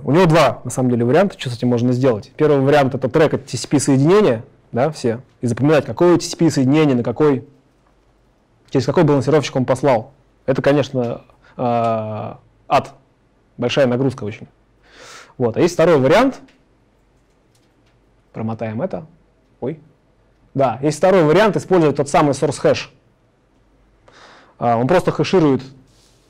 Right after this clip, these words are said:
а, I P-адрес источника, по-моему, I P-адрес и порт источника,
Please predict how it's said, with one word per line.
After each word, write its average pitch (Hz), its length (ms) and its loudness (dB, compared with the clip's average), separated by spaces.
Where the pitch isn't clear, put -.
а, 120 480 -4
I 135 100 2
P-адрес 156 640 0
источника, 170 520 0
по-моему, 143 240 2
I 139 80 2
P-адрес 170 400 2
и 151 80 -4
порт 151 260 0
источника, 143 560 -2